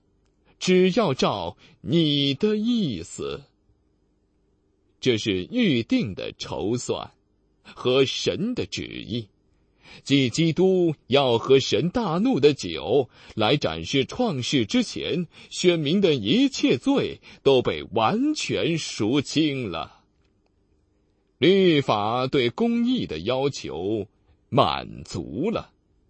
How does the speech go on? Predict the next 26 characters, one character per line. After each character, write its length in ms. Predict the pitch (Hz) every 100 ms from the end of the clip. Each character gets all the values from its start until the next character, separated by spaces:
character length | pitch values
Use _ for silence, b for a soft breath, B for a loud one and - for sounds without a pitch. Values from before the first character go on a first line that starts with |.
| _ _ _ _ _ _ _ _ _ _ _ _ _ _ _
耶 260 | 113 156 165
稣 360 | - 170 165 156
喝 220 | - 160
这 180 | 139 107
杯 220 | 190 202
的 160 | 123
时 240 | 104 101 117
候 340 | - 90 71
就 180 | - 147
显 260 | - 120 110
明 400 | 104 92 196 214
了 260 | 73 65 120
那 160 | 120
个 160 | 76 80
真 340 | - 120 113
理。 440 | 98 64 65 65 - _ _ _ _ _ _ b b
此 200 | - 151
外， 320 | 170 185 147
这 180 | 147 254
也 120 | 139
告 200 | 127 208
诉 200 | 123 127
我 200 | 92 71
们， 320 | 69 110 90 - _ _ _ B B
这 220 | 254 170
杯 440 | - 233 254 247